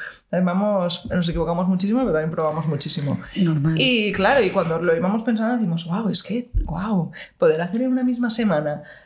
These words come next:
Speaker 1: tantas cosas a nivel inicial", ¿sabes? Que tampoco, claro, que tenemos danza, pero no vamos a hacer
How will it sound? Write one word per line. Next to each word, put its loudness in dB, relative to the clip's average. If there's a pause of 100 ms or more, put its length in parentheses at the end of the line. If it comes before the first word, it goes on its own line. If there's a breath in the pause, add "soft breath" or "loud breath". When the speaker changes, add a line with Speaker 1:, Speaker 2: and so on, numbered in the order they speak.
(160 loud breath)
Speaker 1:
tantas 0
cosas -2
a -2
nivel 0
inicial", 0
¿sabes? 0
Que 0
tampoco, -2
claro, -2
que -2
tenemos -4
danza, 0
pero 0
no 0
vamos -2
a 0
hacer -2